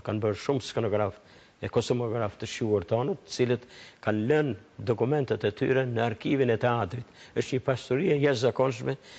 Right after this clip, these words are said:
që nesër do t'i vlej shoqërisë për të parë si janë veshur njerëzit që në fillimet e tyre deri sot, në veçanti për sa i përket veshjes në Shqipëri në vite të ndryshme, është i vetmi institucion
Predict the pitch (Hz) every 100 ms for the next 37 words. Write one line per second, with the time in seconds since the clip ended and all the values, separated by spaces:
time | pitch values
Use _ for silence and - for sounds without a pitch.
0 | - - 107 107 123 143 147 127 120 113
1 | 104 131 131 - 117 120 135 139 - -
2 | 120 104 - 143 143 - - - - -
3 | - 170 160 131 143 139 143 135 135 160
4 | 131 123 - - _ _ _ - - -
5 | - 151 147 123 123 107 92 - _ _
6 | _ - 123 151 139 127 117 156 147 120
7 | 123 120 - 110 95 - - 107 - 123
8 | 113 107 185 196 - - - - - 139
9 | 131 117 151 123 95 143 147 143 - 135
10 | - 117 143 131 110 - - - 110 120
11 | 117 107 - 113 120 131 175 165 - -
12 | - - - 131 143 131 123 165 147 135
13 | 135 113 - 160 165